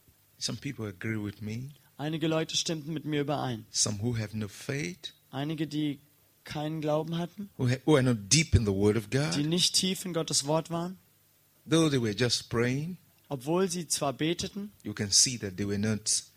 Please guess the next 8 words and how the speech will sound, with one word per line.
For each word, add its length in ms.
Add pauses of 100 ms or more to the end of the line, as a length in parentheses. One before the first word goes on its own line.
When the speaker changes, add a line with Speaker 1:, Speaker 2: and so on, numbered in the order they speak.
(300)
Speaker 1:
<laughs> 600
they 100
didn't, 240
they 80
didn't, 280
they 80
didn't 160
participate. 760